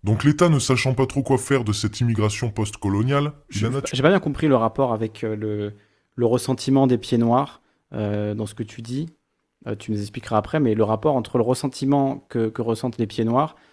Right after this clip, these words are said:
Speaker 2: et, euh, la situation dans les banlieues, je suis pas sûr de bien comprendre.
Speaker 1: naturellement décidé de les placer là où on ne s'en plaindrait pas, dans les cités, où Français et étrangers semblaient avoir les mêmes origines, celles de la pauvreté.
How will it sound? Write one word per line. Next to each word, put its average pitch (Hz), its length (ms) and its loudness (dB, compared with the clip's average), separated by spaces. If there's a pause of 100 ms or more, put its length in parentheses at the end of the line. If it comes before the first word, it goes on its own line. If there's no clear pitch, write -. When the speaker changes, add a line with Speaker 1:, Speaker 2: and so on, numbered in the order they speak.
(160)
Speaker 2:
et, 131 220 4
euh, 104 360 0
la 107 120 0
situation 113 520 -4
dans 117 100 2
les 107 80 2
banlieues, 110 300 0
je 107 80 -12
suis - 100 -20
pas 120 140 -2
sûr 139 160 -6
de 123 80 -4
bien 113 140 -2
comprendre. 107 380 -10 (300)
Speaker 1:
naturellement 143 300 2
décidé 131 400 0
de 120 80 2
les 110 100 4
placer 120 360 0
là 123 100 2
où 120 100 2
on 113 60 0
ne 104 40 -2
s'en 98 180 -4
plaindrait 117 340 0
pas, 110 360 -2 (160)
dans 113 200 0
les 123 80 0
cités, 117 480 -2 (340)
où 101 60 -4
Français 127 560 -2
et 101 100 0
étrangers 113 460 -2
semblaient 110 300 0
avoir 104 180 0
les 98 80 0
mêmes 107 260 2
origines, 107 460 -2 (280)
celles 110 280 0
de 98 80 -2
la 82 100 -2
pauvreté. 82 540 -6